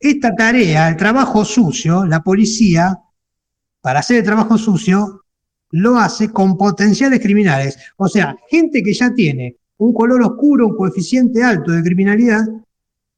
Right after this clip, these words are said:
pero que no llegan al límite, están ahí,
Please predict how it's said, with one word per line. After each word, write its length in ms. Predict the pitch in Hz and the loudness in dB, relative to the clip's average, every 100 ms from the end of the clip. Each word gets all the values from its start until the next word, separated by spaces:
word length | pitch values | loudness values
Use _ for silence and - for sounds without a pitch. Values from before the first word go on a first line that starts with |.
| _ _ _ _ _ _ - | _ _ _ _ _ _ -4
pero 220 | 180 202 | -2 0
que 100 | 220 | 2
no 100 | 240 | 0
llegan 280 | - 254 208 | 2 2 2
al 140 | 180 151 | 0 -2
límite, 300 | 123 117 127 | -6 -8 -6
están 220 | 220 226 | -2 0
ahí, 280 | 202 156 | 0 -2